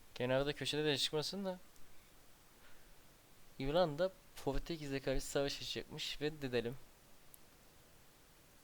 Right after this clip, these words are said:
İtalya ile aramız nasıl bu arada? Oo, baya kötü. İrlanda ile aramız iyi. Şunlarla bir ilişkilerimizi geliştirelim de.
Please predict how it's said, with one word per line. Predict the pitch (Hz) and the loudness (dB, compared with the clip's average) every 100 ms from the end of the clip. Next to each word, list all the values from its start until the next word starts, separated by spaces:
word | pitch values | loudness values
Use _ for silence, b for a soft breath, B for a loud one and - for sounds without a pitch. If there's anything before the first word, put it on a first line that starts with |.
| - - | -20 0
İtalya | - 175 190 | 4 4 6
ile | 180 | 6
aramız | 175 175 185 | 6 2 -2
nasıl | 196 - - | -2 -4 0
bu | 131 | 2
arada? | 117 127 175 - - - - - - - - - | 2 0 -6 -12 -18 -20 -20 -20 -20 -20 -20 -10
Oo, | 120 131 135 110 | -6 -4 -2 0
baya | 117 139 131 | 2 2 2
kötü. | 120 - 107 101 - - | -4 -4 -6 -6 -12 -8
İrlanda | 120 135 143 | -2 0 0
ile | 135 131 | 0 0
aramız | 139 147 139 | 0 -4 -4
iyi. | 139 147 | -6 -6
Şunlarla | - 135 143 147 | -4 -2 0 0
bir | 143 | -2
ilişkilerimizi | 139 - 139 139 143 | -4 -4 -4 -4 -2
geliştirelim | 135 135 147 180 | -2 -2 -4 -4
de. | 151 | -6